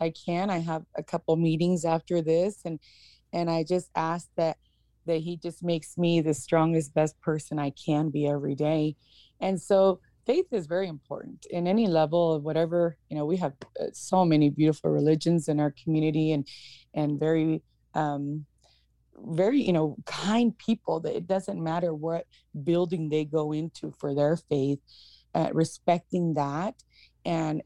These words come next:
and knowing that it's what gets me through the day, and I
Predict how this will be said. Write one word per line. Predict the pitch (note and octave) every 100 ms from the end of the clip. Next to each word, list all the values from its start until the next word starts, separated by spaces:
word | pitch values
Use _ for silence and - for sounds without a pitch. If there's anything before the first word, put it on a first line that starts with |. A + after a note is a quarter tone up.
| -
and | D#3+ D#3+
knowing | D#3 D#3+ E3+ E3
that | D#3 D3+ C#3+ - _ _ _ _ _ _ _
it's | E3 -
what | F3 E3+
gets | E3+ E3+ - -
me | F3+
through | F#3+ G3 F#3
the | E3
day, | D#3 D#3 F3
and | F3
I | D#3 D#3